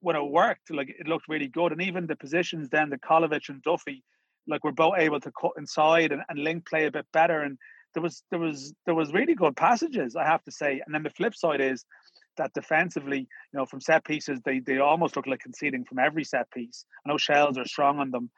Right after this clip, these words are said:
but every time Shells got an opportunity, you were thinking, "Something's gonna happen here." Um, and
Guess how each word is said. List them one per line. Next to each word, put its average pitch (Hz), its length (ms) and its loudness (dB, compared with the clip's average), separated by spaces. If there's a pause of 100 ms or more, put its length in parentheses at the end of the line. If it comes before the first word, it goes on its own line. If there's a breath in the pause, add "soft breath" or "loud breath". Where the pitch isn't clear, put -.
(240 soft breath)
but 147 80 2
every 151 100 0
time - 140 -4
Shells 147 400 4
got 143 160 -8
an 139 60 0
opportunity, 139 440 -2
you 131 80 -2
were 113 60 -6
thinking, 131 260 -10
"Something's 143 260 -8
gonna 131 200 0
happen 156 300 2
here." 123 280 0 (480 loud breath)
Um, 135 540 4 (420 loud breath)
and 147 420 0